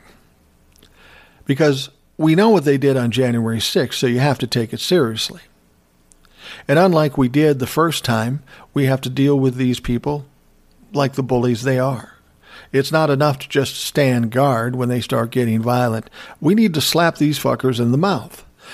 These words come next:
We need to make them pay for what they're trying to do to our country.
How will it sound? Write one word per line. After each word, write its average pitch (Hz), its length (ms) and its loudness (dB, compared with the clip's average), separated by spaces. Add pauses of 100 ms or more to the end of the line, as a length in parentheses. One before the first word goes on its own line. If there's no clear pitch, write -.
(160)
We 208 180 2
need 180 280 2
to 147 60 0
make 147 280 0
them 139 220 0
pay 143 360 -2
for 131 180 0
what 135 200 0
they're 139 140 2
trying 127 340 0
to 120 100 -6
do 123 240 0
to 127 200 -2
our 117 120 0
country. 139 500 -2